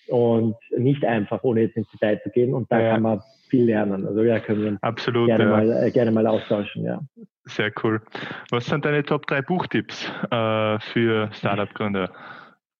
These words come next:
Speaker 1: Fragst du das alle oder nur mich?
Speaker 2: Das frage ich
Speaker 1: <laughs> Soll ich
Speaker 2: tatsächlich
Speaker 1: Zeit
Speaker 2: alle.
Speaker 1: Ah, ja, ja, jetzt habe ich Zeit geschunden, ein bisschen um nachzudenken.
Speaker 2: <laughs>
Speaker 1: Ähm, ja, klassisch, das wirst du sicher schon oft gehört haben. Also für mich gibt's drei eigentlich,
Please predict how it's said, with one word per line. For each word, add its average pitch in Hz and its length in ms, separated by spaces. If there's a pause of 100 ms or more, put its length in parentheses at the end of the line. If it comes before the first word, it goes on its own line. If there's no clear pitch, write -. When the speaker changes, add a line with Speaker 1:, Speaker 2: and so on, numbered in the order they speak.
(300)
Speaker 1:
Fragst 120 260
du 139 100
das 120 100
alle 143 260
oder 156 120
nur 127 140
mich? 120 220 (760)
Speaker 2:
Das 120 240
frage 127 240
ich 123 60
Speaker 1:
<laughs> - 0
Soll 127 100
ich 120 60
Speaker 2:
tatsächlich 123 400
Speaker 1:
Zeit 120 80
Speaker 2:
alle. 107 340 (180)
Speaker 1:
Ah, 143 320
ja, 135 220
ja, 127 120
jetzt 127 120
habe 131 100
ich 127 80
Zeit 120 240
geschunden, 120 400
ein 113 100
bisschen 113 260
um 107 60
nachzudenken. 113 460
Speaker 2:
<laughs> 127 440
Speaker 1:
Ähm, 139 800 (380)
ja, 135 220
klassisch, 131 560
das 117 100
wirst 120 200
du 123 40
sicher 123 160
schon 131 100
oft 120 200
gehört 107 320
haben. 107 220
Also 113 560
für 120 60
mich 123 200
gibt's - 240
drei 117 400
eigentlich, 127 560